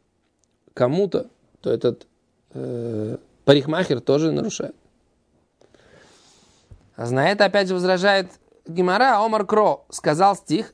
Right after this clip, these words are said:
в Торы, «Ваемим аришоним иплу», а дни первые упадут. «Китиме низро», ибо с-,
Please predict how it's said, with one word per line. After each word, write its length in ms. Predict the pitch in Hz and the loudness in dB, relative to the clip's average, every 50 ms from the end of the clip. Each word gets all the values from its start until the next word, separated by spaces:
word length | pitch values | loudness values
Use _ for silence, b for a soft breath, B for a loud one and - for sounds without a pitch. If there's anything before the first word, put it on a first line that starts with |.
| _ - | _ -8
в 340 | 139 135 156 165 - - - _ | -4 -2 -2 -2 -4 -6 -6 _
Торы, 340 | - 156 147 151 - - 190 | 2 2 2 4 2 0 2
«Ваемим 460 | 156 156 151 156 156 160 208 254 269 | 4 4 4 4 2 -2 -2 -2 0
аришоним 580 | 226 196 190 165 - 190 185 208 220 214 196 165 | 0 0 0 0 0 0 0 0 0 -2 -2 -2
иплу», 400 | 151 - 165 170 160 135 - - _ _ _ _ _ _ _ _ _ _ _ _ | -2 0 2 2 2 2 0 -6 _ _ _ _ _ _ _ _ _ _ _ _
а 120 | - 135 135 | -6 -4 -4
дни 300 | 139 160 196 220 226 208 | -2 -2 -2 0 0 0
первые 420 | 175 202 208 214 214 196 190 180 | 2 2 2 2 4 4 4 4
упадут. 540 | 165 147 160 147 147 151 147 - - _ _ _ _ _ _ _ _ _ _ _ _ _ _ _ _ _ _ _ _ _ _ _ _ _ _ _ _ _ _ _ _ _ _ _ _ _ _ _ _ _ - | 2 2 0 0 0 0 -2 -4 -6 _ _ _ _ _ _ _ _ _ _ _ _ _ _ _ _ _ _ _ _ _ _ _ _ _ _ _ _ _ _ _ _ _ _ _ _ _ _ _ _ _ -8
«Китиме 640 | - 170 156 160 - 165 151 156 175 214 233 240 214 | -6 -6 -6 -2 0 2 2 2 2 2 0 0 0
низро», 720 | 185 160 156 156 147 131 123 156 151 151 127 - - - _ _ _ _ _ _ _ _ _ _ _ _ _ _ | 0 0 2 2 2 2 2 2 4 4 2 2 -2 -10 _ _ _ _ _ _ _ _ _ _ _ _ _ _
ибо 320 | - 170 165 156 151 135 | -10 -6 -2 0 0 0
с-, 80 | 123 | -2